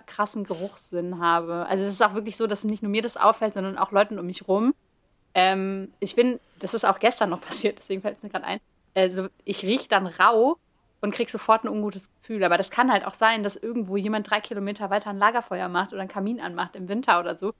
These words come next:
Und ich bin dann, ich steh, spring auf und dann so, „Riechst du das auch? Riechst du auch Rauch? Riechst du auch Rauch?“ Und mein Freund so, „Hä, was ist mit dir denn los?“ Ich so, „Wir gucken, ob's hier irgendwo brennt.“ Und dann gehe ich halt durch die ganze Wohnung und guck halt, ob's irgendwo stärker nach Rauch riecht. Und das passiert halt so einmal die Woche <laughs> ungefähr.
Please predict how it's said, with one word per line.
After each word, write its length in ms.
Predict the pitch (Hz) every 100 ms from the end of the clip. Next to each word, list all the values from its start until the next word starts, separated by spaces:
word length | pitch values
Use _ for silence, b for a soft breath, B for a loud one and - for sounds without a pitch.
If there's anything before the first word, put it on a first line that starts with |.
| _ _ _ -
Und 100 | 208
ich 100 | -
bin 120 | 240
dann, 100 | 226
ich 180 | 196 -
steh, 240 | - 233 -
spring 260 | - 254
auf 240 | 175 240 294
und 100 | 220
dann 80 |
so, 420 | 202 - _ - - -
„Riechst 140 | -
du 40 |
das 160 | 202 185
auch? 240 | 190 175 - _ -
Riechst 160 | 208
du 60 | 170
auch 140 | 196
Rauch? 200 | 226 254 - -
Riechst 180 | 202 -
du 80 | 190
auch 160 | -
Rauch?“ 160 | 214 226
Und 60 |
mein 80 | 180
Freund 220 | 175 185
so, 80 | -
„Hä, 180 | 160 190
was 120 | 196 -
ist 80 |
mit 120 | 196 214
dir 80 |
denn 100 | 226
los?“ 140 | 185 185
Ich 120 | 208
so, 140 | - 214 _ _ _ -
„Wir 80 |
gucken, 240 | 208 - -
ob's 160 | -
hier 80 | -
irgendwo 200 | 196 202
brennt.“ 280 | 190 233 190
Und 60 | 175
dann 140 | 180
gehe 80 | 190
ich 100 | 208
halt 100 | 196
durch 100 | 202
die 100 | 175
ganze 360 | 170 240 226
Wohnung 240 | 170 190 262
und 140 | 190
guck 200 | - 202
halt, 180 | 214 208
ob's 220 | 214 - -
irgendwo 300 | 202 214 214
stärker 360 | - 175 202
nach 180 | 202 196
Rauch 220 | - -
riecht. 160 | 240 262 _ _ _ _ -
Und 100 | 185
das 80 | 185
passiert 300 | - - 190
halt 120 | 208
so 60 | -
einmal 200 | 214 196
die 120 | 190
Woche 240 | 240 180
<laughs> 0 |
ungefähr. 540 | 247 185 277 - 247